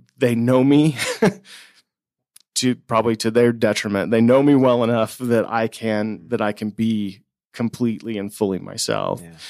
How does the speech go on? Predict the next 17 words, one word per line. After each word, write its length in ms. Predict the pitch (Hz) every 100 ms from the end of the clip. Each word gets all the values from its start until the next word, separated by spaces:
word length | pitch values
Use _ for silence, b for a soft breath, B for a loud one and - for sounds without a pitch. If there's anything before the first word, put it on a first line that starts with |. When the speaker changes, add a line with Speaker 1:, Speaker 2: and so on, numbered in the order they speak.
| B B 123
Speaker 1:
Um, 220 | 123 120
and 100 | 135
I 80 | 151
think 140 | 165
it's 100 | 147
just 160 | 135 -
finding 280 | 127 127 117
that 180 | 101
balance 380 | 101 98 104 98
and 100 | 104
being 200 | 101 101
discerning 680 | 98 - 98 101 104 104 110 _
about 360 | 117 101 98 82
where 140 | 98
you 140 | 92 120
go, 220 | 107 104
but, 300 | 117 104 -